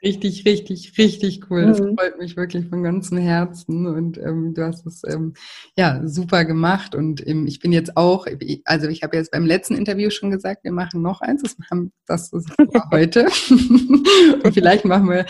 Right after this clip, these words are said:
Speaker 1: in, ähm, einem Jahr oder so noch mal eins und schauen mal irgendwie, wie das dann mit dem Halten, ne? Das ist ja so ein Prozess, was ich einfach spannend
Speaker 2: Ja.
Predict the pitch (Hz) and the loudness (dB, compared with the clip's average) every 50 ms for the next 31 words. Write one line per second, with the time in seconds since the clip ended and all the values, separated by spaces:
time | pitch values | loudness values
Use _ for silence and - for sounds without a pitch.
0 | 277 302 294 262 202 151 - 180 185 180 175 175 170 151 170 170 165 170 175 - | -8 -10 -8 -8 -8 -6 -2 0 2 2 2 2 2 2 2 2 2 2 2 2
1 | 185 175 175 170 165 160 165 190 214 233 196 180 170 160 147 - 151 156 160 156 | 4 4 6 6 6 6 6 6 6 4 4 4 2 2 0 0 -2 -2 0 -2
2 | 147 - 170 156 151 151 - - 143 151 170 185 - - 165 170 - 165 160 165 | -2 -2 -4 -4 -4 -4 -4 -4 -4 -4 -4 -4 -6 -8 -10 -8 -4 -4 -2 0
3 | 170 160 160 - - 165 175 165 170 170 156 170 160 170 165 - - 226 170 160 | 0 0 -2 -2 -2 -2 0 0 0 -2 -2 -4 -2 -4 -4 -2 0 0 0 0
4 | 160 160 160 165 160 180 190 214 220 - - 165 165 190 180 170 - - 185 175 | -2 -2 -2 -2 0 2 2 2 2 2 0 -2 -2 -2 -4 -4 -4 -2 -2 0
5 | 170 175 175 170 170 - 175 - - - 202 214 208 - 185 175 175 180 - 180 | 0 0 0 0 -2 -4 -6 -2 2 4 4 4 4 2 -2 -2 -2 -4 -8 -8
6 | 170 - - - - 208 214 208 202 196 196 208 | -8 -10 -6 0 2 2 4 4 4 2 2 0